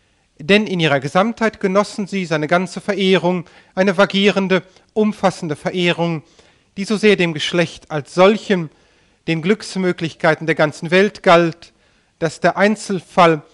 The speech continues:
ihn unaktiv, sparsam, zurückhaltend fand. Dass er so viel Liebensabenteuer hätte haben können, wie er wollte,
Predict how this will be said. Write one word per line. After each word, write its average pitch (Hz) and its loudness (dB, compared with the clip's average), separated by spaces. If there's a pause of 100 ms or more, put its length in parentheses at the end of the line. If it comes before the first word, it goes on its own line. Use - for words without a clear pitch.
(340)
ihn 190 -4
unaktiv, 190 -2
sparsam, 156 2 (320)
zurückhaltend 143 -4
fand. - -10 (1040)
Dass 185 -2
er 180 0
so 170 -6
viel 165 -4
Liebensabenteuer 170 -2
hätte 151 -4
haben 160 2
können, 170 -2
wie 143 -2
er 127 2
wollte, 175 0